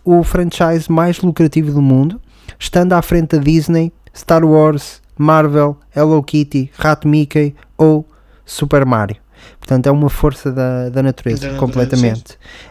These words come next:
Speaker 1: Eh,
Speaker 2: Sim, porque conquista, vai, vai conquistando sempre o,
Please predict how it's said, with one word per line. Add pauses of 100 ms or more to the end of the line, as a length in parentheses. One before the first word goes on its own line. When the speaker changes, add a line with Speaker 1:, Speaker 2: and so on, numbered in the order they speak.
Speaker 1:
Eh,
Speaker 2:
Sim,
porque
conquista, (120)
vai,
vai
conquistando
sempre
o,